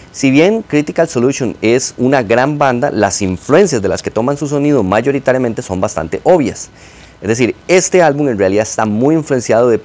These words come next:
tres principales elementos. Uno, el groove metal más conciso y accesible y al punto de Metallica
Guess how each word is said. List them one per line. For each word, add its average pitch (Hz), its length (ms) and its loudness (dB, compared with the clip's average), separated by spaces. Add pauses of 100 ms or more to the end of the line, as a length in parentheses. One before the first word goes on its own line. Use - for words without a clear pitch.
(120)
tres 156 260 0
principales 107 560 -2
elementos. 90 640 -4
Uno, 147 240 4 (680)
el 147 200 2
groove 165 260 4
metal 151 500 -2
más 101 320 -4
conciso 135 500 -2
y 98 120 2
accesible 120 560 0
y 98 180 0
al 143 140 2
punto 117 420 -2
de 95 340 0
Metallica 104 560 -2